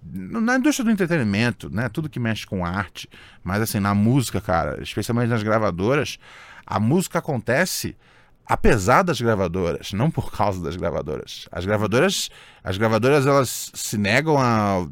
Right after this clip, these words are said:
ouvir talentos, as gravadoras, é, moldam mal os artistas que têm, que, né, você pega lá o modelo desde a, que volta lá pra Motown, tá ligado?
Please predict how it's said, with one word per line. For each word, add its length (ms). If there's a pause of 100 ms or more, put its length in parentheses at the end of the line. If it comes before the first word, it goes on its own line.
(160)
ouvir 320
talentos, 760
as 140
gravadoras, 640 (540)
é, 800 (640)
moldam 420
mal 560
os 160
artistas 600
que 120
têm, 440 (420)
que, 120
né, 480 (100)
você 220
pega 300
lá 80
o 60
modelo 440
desde 480
a, 160 (560)
que 140
volta 260
lá 140
pra 180
Motown, 720
tá 140
ligado? 520